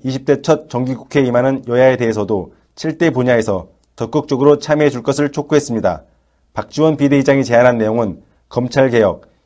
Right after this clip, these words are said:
인사제도 개선, 공정경제, 근로자 소비자 권한 강화, 지방 분권 준비,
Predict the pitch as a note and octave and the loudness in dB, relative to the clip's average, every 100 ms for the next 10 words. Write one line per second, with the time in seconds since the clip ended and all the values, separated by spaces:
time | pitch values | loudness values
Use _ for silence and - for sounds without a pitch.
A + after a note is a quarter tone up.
0 | - A#2+ B2+ C3+ C3+ A#2+ A#2 A#2 F2+ - | -10 -2 2 2 2 0 0 0 0 -8
1 | _ _ - A#2+ B2 C#3 B2+ A2+ G2 D#2 | _ _ -8 -2 0 2 0 -2 -4 -6
2 | - _ _ _ _ _ - C#3 C#3 C3+ | -12 _ _ _ _ _ 2 4 6 6
3 | B2 C3 C3+ C#3+ B2+ B2 B2+ A2 G#2 F2+ | 4 0 4 4 4 0 0 0 -2 -4
4 | - _ _ - A#2 C#3 C3+ B2+ A2+ C#3+ | -8 _ _ -14 -2 0 0 -4 0 0
5 | A#2+ A2+ G2 | 0 -4 -6